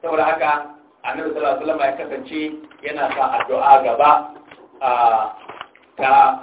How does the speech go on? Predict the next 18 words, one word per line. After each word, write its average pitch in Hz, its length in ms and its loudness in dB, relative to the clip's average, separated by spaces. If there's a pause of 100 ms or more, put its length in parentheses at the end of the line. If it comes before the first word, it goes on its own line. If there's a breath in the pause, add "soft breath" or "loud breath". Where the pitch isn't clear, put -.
bakin 135 300 -6
ciki. - 220 -12
Daga - 160 -14
cikin 175 240 -8
addu'o'in 180 320 -2
da 170 160 -4
an 170 80 -6
karanto 160 320 -6
daga 160 160 0
manzon 143 240 -4
Allah 175 240 -2
sallallahu 165 240 -2
alaihi 175 160 -6
wasallam 160 160 -4
na 170 160 -4
maganin 170 400 0
bakin 208 240 -2
ciki, 262 280 -8